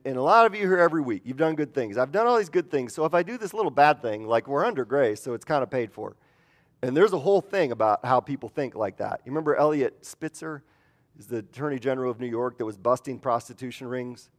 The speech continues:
and using prostitutes. Um, there's an equation that we do that I think he's, um, I think is part of what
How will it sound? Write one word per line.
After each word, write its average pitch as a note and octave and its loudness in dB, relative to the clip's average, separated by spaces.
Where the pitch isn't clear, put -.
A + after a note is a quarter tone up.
and A2+ -12
using A#2 -8
prostitutes. A#2+ -6
Um, F#2+ -10
there's D3 2
an D3 2
equation C#3 0
that G#2 -8
we B2 -10
do F#2 -10
that B2 -2
I B2 4
think C#3 -6
he's, A#2 -8
um, G2 -4
I B2+ 2
think C3+ -4
is B2 -2
part D3+ 2
of B2 -2
what A#2 0